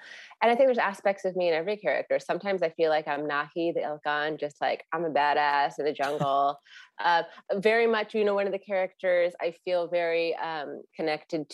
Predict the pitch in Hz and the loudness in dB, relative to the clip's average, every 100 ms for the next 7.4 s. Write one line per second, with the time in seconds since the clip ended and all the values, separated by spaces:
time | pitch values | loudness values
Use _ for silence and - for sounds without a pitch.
0 | - 165 160 120 170 139 185 240 - 151 | -2 4 4 4 0 2 0 0 0 0
1 | 78 170 _ - - _ - 156 156 143 | 0 -6 _ -20 -20 _ -2 0 2 2
2 | 131 165 185 180 165 165 160 175 175 - | 0 -2 2 4 4 4 4 4 2 -4
3 | - _ _ _ _ _ _ _ 196 196 | -20 _ _ _ _ _ _ _ 0 2
4 | 196 185 - 165 185 185 185 151 175 165 | -2 -4 -2 0 2 2 -2 -6 -2 -2
5 | 160 165 160 - 175 170 170 165 - - | -2 -4 -4 -4 -6 -4 -2 -4 -6 -8
6 | 180 170 165 160 160 - 160 160 - _ | -2 0 0 2 2 2 -2 -4 -8 _
7 | - 175 175 185 | -2 2 2 0